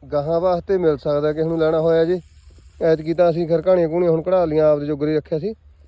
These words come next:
ਊਂ ਬੀਜ ਬਹੁਤ ਸੋਹਣਾ ਇਹ।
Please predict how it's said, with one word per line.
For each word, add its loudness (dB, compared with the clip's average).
ਊਂ -2
ਬੀਜ -2
ਬਹੁਤ 4
ਸੋਹਣਾ 2
ਇਹ। -4